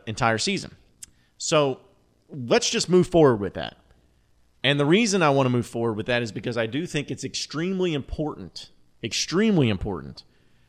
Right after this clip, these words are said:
to be able to dictate and to classify who your starting quarterback is as early as possible. Now, the reason I bring that up is because I want to compare it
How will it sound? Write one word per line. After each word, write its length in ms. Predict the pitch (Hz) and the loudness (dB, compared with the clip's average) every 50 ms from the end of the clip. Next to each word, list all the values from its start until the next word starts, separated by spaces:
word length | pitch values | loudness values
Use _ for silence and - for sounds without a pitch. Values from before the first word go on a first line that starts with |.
| _ _ - | _ _ -4
to 80 | 127 | -2
be 220 | 120 139 143 143 147 | 2 2 4 4 6
able 340 | 147 160 165 139 147 143 - | 4 4 4 2 0 -2 -4
to 520 | - - 139 135 131 127 123 120 104 - - _ _ _ _ _ - - | -2 -2 0 0 0 0 -2 -4 -4 -8 -14 _ _ _ _ _ -16 -8
dictate 720 | 104 92 175 196 - - - 127 120 104 104 101 - - - _ | -2 2 2 2 0 -2 -4 -2 -2 -2 -2 -4 -6 -10 -14 _
and 220 | - 117 117 120 110 - | -4 -4 -2 -4 -4 -6
to 260 | - 127 120 113 95 | -4 -4 -4 -4 -4
classify 920 | - - - 147 156 - - - 120 - - 117 95 92 90 90 87 90 - _ _ _ _ _ _ - - | -6 -4 -2 0 0 0 0 -4 -6 -6 -4 -2 -2 0 0 -2 -4 -4 -8 _ _ _ _ _ _ -6 2
who 180 | 110 131 175 185 | 6 6 6 6
your 220 | 175 160 160 143 | 6 4 2 0
starting 340 | - - 147 147 139 135 120 | 2 4 4 4 4 4 2
quarterback 560 | - - 135 135 135 117 127 127 127 123 - | 0 2 2 4 4 4 2 2 0 0 0
is 260 | 123 110 110 104 90 | 0 0 0 0 -2
as 140 | 110 104 - - | -4 -6 -6 -4
early 320 | - 101 104 101 98 98 98 | -2 0 0 0 0 -2 -2
as 100 | 92 - | -4 -2
possible. 580 | - 110 92 87 - - - - - - - - _ _ _ _ _ _ _ _ _ _ _ - | -2 -2 -2 -4 -6 -12 -16 -20 -20 -20 -20 -20 _ _ _ _ _ _ _ _ _ _ _ -8
Now, 360 | 110 127 127 123 120 120 - - _ _ _ _ _ _ _ _ - | -2 2 2 2 2 0 -2 -10 _ _ _ _ _ _ _ _ -8
the 180 | 147 131 131 | -4 -2 0
reason 400 | 139 151 180 220 226 196 196 190 | 2 4 4 4 4 2 2 2
I 80 | 165 151 | 2 2
bring 240 | 123 123 143 143 127 | 2 2 0 0 0
that 160 | 123 120 117 | 0 0 0
up 160 | 117 113 - | -2 -2 -4
is 80 | 131 107 | -6 -8
because 340 | 120 113 - - 123 117 113 | -10 -8 -6 -4 -2 -2 0
I 100 | 110 117 | 0 -2
want 260 | 113 120 151 165 - | 0 0 -2 -2 -2
to 100 | - 135 | -6 -8
compare 500 | - - 120 113 - - - 196 190 120 | -8 -8 -10 -10 -10 -10 -8 -6 -6 -6
it 220 | - - _ _ | -8 -12 _ _